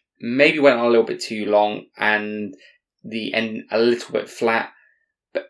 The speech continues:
even all of that that I've just said, even with that, I think it was fantastic and the best match of the card. Danielson and Okada, again,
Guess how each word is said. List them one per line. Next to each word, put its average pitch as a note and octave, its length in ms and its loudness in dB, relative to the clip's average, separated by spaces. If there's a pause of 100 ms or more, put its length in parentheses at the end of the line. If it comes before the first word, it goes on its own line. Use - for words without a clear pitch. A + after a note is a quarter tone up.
(140)
even C3+ 640 0
all B2 380 8
of A2 140 -2
that A2 380 0
that G#2+ 120 -2
I've G#2 140 -4
just - 180 -10
said, - 280 0 (340)
even C3+ 360 -2
with B2+ 220 4
that, G2+ 300 -4 (220)
I - 80 -12
think A#2+ 240 2
it - 40 -2
was - 280 -10
fantastic - 760 -8 (100)
and G2+ 440 -2
the G2+ 100 -4
best A2 280 0
match G2+ 260 -4
of F#2+ 80 -14
the F#2+ 80 -10
card. F2+ 360 -10 (760)
Danielson C#3 560 4
and A2+ 100 -4
Okada, A2 640 2 (280)
again, A2 500 2